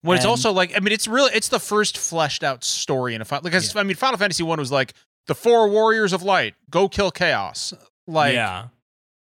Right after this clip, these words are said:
Speaker 2: This is, this is a story about politics and invasion and, uh, a dude becoming the Lord of Heaven and Hell. Like, it's, it rules.
Speaker 1: Yeah.
Speaker 2: It's Star Wars, um, but fantasy. And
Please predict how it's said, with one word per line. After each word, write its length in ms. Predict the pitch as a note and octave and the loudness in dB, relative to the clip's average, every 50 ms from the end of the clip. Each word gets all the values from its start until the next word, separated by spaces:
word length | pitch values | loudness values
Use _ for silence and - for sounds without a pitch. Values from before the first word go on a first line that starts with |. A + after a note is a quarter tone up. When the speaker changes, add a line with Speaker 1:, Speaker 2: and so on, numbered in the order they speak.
| _ _ _ C3+ | _ _ _ -4
Speaker 2:
This 220 | D#3 G3 G3 - | -2 -2 -2 -2
is, 200 | A3 G3+ D#3 C#3+ | -4 -4 -4 -2
this 220 | E3 F#3+ F#3 - - | -2 -2 -2 -2 -6
is 40 | G3 | -6
a 40 | F#3+ | -6
story 320 | - - - G3 F#3 E3+ | -4 -2 0 0 0 0
about 200 | D#3+ D#3 C#3 - | 0 -2 -4 -6
politics 540 | - - D3+ D3 D3+ C#3+ - D3+ C3 - - | -8 -8 -6 -6 -6 -4 -6 -6 -8 -8 -12
and 140 | - C3+ C3+ | -12 -8 -8
invasion 640 | B2+ A#2+ A#2 B2 A#2+ B2 A#2+ B2+ A2+ G2 F2+ F2+ - | -8 -6 -4 -4 -4 -4 -4 -4 -6 -8 -10 -12 -10
and, 340 | - A2 A2 G#2+ G#2 G#2+ | -6 -4 -4 -4 -4 -6
uh, 220 | - - A2 A2 F2+ | -6 -4 -4 -4 -2
a 120 | F#2+ A#2+ B2 | -2 -4 -4
dude 260 | A#2+ A#2 A#2 A2+ A2 | -4 -6 -6 -6 -8
becoming 500 | A#2+ A2+ - B2+ A#2 A2 A2 G#2+ G#2+ G#2 | -10 -8 -6 -8 -6 -6 -8 -8 -8 -10
the 120 | G2+ G#2+ | -10 -10
Lord 260 | G#2+ G#2+ G#2+ G#2+ G#2+ | -8 -6 -6 -4 -6
of 80 | G#2+ G2+ | -6 -8
Heaven 240 | A2 G#2+ G2+ G2 F#2+ | -8 -12 -12 -12 -14
and 100 | F#2 E2+ | -14 -12
Hell. 300 | G#2 G#2 E2+ C#2+ C#2+ - | -10 -12 -10 -12 -12 -12
Like, 300 | G#2 G2+ G2+ F#2 - - | -10 -8 -8 -8 -8 -10
it's, 260 | C3 - B2+ C#3+ - _ - _ _ _ | -14 -14 -12 -16 -16 _ -18 _ _ _
it 260 | - D3 C3+ A#2+ A#2 | -8 -8 -8 -6 -4
rules. 160 | B2 G#3 A#3+ | -2 0 2
Speaker 1:
Yeah. 180 | C3+ B2+ G2+ D#2+ E2 - _ _ _ _ | 2 0 0 -2 -8 -12 _ _ _ _
Speaker 2:
It's 200 | - D#3 C3+ - | -8 -6 -4 -2
Star 360 | - - - G3 F#3 G#3+ G3+ | -4 0 0 2 4 4 2
Wars, 380 | D3 A2 G2 - - - - - - - | 0 -4 -10 -12 -12 -12 -12 -10 -6 -4
um, 380 | C#3 C#3 C#3 C#3 C#3 C3 B2+ | -2 0 2 2 0 0 -2
but 160 | A#2+ - - | -6 -8 -10
fantasy. 640 | - - - D#3 G3 E3+ B2+ - - - - G#2+ - _ _ _ _ _ _ _ _ _ _ | -10 -10 -6 -6 -6 -6 -6 -8 -10 -10 -12 -20 -20 _ _ _ _ _ _ _ _ _ _
And 560 | C#3 C#3 C#3 C#3+ C#3+ D3 C#3+ C#3+ C#3+ D3+ D3+ | -6 -4 -2 -2 0 0 -2 -2 -4 -8 -10